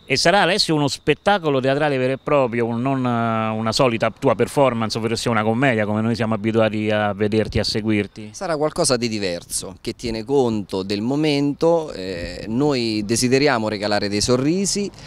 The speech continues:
Speaker 2: ma desideriamo anche far ridere in maniera, come dire, rispettosa della, della situazione attuale, quindi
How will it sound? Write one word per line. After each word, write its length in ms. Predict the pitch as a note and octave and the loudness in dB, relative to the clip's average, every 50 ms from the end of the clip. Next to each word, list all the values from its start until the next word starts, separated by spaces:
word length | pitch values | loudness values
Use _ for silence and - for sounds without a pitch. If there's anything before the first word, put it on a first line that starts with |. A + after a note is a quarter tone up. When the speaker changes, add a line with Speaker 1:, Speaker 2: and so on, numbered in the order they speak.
| - - - | -20 -14 -8
Speaker 2:
ma 220 | G2+ A2+ A#2+ A#2 | -4 -2 -2 -2
desideriamo 680 | G#2+ G#2+ A2+ G#2+ A#2 A2 A2+ A#2 B2 C#3 C#3 C3 A#2+ A#2 | -2 -4 -4 -4 -4 -4 -4 -2 2 2 2 4 4 2
anche 360 | A#2 B2 B2+ C3 G#2+ A#2 A2+ | 2 2 2 0 0 0 -2
far 180 | G#2+ - A#2 A2 | 0 0 0 0
ridere 360 | A2 B2+ B2+ A#2 A#2 A2+ A2+ | 0 0 0 2 2 2 2
in 100 | A2 A2 | 2 0
maniera, 400 | A2 A2 A2+ A#2 A#2 A2+ G#2+ G#2+ | 0 -2 -2 -2 -2 -2 -4 -4
come 160 | G#2+ A#2 A#2 | -4 -6 -6
dire, 240 | A2+ G#2+ G#2 G#2 G#2 | -6 -6 -8 -8 -6
rispettosa 1300 | G#2+ B2+ C#3 - - - D3 C3+ - - - D#3 D#3 D#3 D#3 D3 - - B2 A#2 A2+ A2 G2+ G2 - - | -6 -6 -6 -6 -6 -6 -8 -8 -8 -6 -4 -2 0 2 2 2 2 2 2 2 2 0 0 -2 -4 -8
della, 960 | G2+ G#2 G2+ A2 G#2+ G#2 G#2 G#2 G#2 G2+ G2 G2 F#2+ F2+ F2 F2 E2 - - - - - _ _ _ _ _ _ _ _ _ _ _ _ - | -12 -10 -8 -8 -6 -6 -6 -6 -6 -6 -6 -6 -8 -8 -10 -12 -14 -14 -16 -18 -20 -20 _ _ _ _ _ _ _ _ _ _ _ _ -8
della 180 | - A2+ A2 A2 | -6 -4 -4 -4
situazione 500 | - A2+ G#2 A2 - - - A2 G#2 G2 | -4 -6 -8 -10 -8 -8 -8 -8 -8 -8
attuale, 440 | G2 - - G2 F#2 D2+ F2 F#2+ | -10 -10 -12 -10 -8 -8 -8 -8
quindi 320 | A2+ B2 A#2 G#2 G2 F#2+ | -8 -8 -8 -8 -8 -10